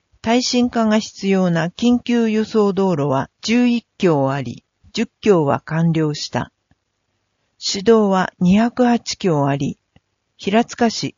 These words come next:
橋梁耐震化計画で、都市防災上重要な十五橋を抽出して、優先的に取り組み、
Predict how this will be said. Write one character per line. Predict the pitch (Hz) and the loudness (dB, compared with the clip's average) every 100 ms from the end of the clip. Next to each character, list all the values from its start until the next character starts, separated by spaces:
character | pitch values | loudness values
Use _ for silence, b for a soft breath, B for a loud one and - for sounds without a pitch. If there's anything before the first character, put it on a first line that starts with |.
| - | -2
橋 | 214 226 | 0 2
梁 | 220 226 220 | 4 4 4
耐 | 220 208 | 0 -2
震 | 190 208 | -2 -2
化 | 202 196 | -2 -6
計 | - 185 | -4 -4
画 | 165 135 - - - _ _ - | -4 -8 -8 -12 -12 _ _ -6
で、 | 147 143 - _ _ | -6 -6 -12 _ _
都 | 170 | -6
市 | 180 226 | -2 0
防 | 202 220 | 2 2
災 | 214 214 196 | 2 0 0
上 | 180 180 165 | 0 -2 -4
重 | 180 208 233 | -2 0 2
要 | 233 226 | 2 2
な | 208 196 | 0 -2
十 | 190 214 | -2 -4
五 | 202 220 | -2 -2
橋 | - 208 147 | 0 -2 -2
を | 143 | -4
抽 | 143 170 165 | -4 -6 -6
出 | - - 147 | -8 -12 -10
し | - - | -10 -6
て、 | 131 - _ _ | -8 -8 _ _
優 | 220 240 | -4 0
先 | 254 233 | 0 0
的 | 233 226 208 | 0 -2 0
に | 202 190 | 0 0
取 | 190 175 | -4 -4
り | |
組 | - 147 | -4 -4
み、 | 139 | -6